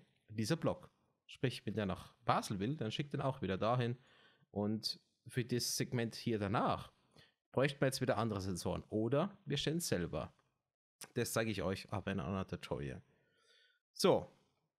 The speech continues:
es gibt auch noch die Option, dass Züge hier enden und dann zum Beispiel in den Coachyard oder ins Depot, ähm, quasi enden wollen. Dann kann man eben sagen, okay, wenn der Zug hier endet und er soll eigentlich dann ins Depot fahren, dann sagen wir hier so, Finish to,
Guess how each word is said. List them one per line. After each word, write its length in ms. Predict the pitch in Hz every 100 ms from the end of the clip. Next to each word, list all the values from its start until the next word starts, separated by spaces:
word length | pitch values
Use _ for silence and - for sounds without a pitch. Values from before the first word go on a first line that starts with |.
| _ -
es 160 | 131
gibt 160 | 208 208
auch 100 | 175
noch 120 | 180
die 140 | 170
Option, 500 | 139 - 123 143 165 143
dass 340 | 131 117 - -
Züge 260 | 135 127
hier 320 | 110 120 156 -
enden 580 | 135 170 143 92 85 - _ _ _ _ _ -
und 360 | 113 113 - -
dann 160 | 113
zum 120 | 120
Beispiel 600 | 104 98 - 107 104 98 98
in 100 | -
den 100 | 120
Coachyard 680 | 107 110 120 - 104 101 101
oder 180 | 104 107
ins 140 | 98
Depot, 440 | - - 95 98 101 - -
ähm, 400 | - 90 92 95 90
quasi 340 | - 92 95 73
enden 260 | 101 - -
wollen. 280 | 90 90 139 - - - _
Dann 120 | -
kann 120 | - 185
man 80 |
eben 80 | 151
sagen, 200 | 139 143
okay, 300 | 120 - 139
wenn 120 | 117 117
der 140 | 107
Zug 180 | - 131
hier 200 | 107 -
endet 380 | 135 175 131 98
und 140 | - 104
er 80 |
soll 260 | 98 120 117
eigentlich 300 | 98 101 98
dann 120 | 98
ins 140 | 90 -
Depot 340 | 92 - 175
fahren, 340 | - 95 101 175 _ _ - - _ _ -
dann 80 |
sagen 160 | 98 113
wir 80 | 113
hier 120 | 127
so, 300 | 127 127 127
Finish 440 | - 151 147 143 -
to, 320 | - 180 294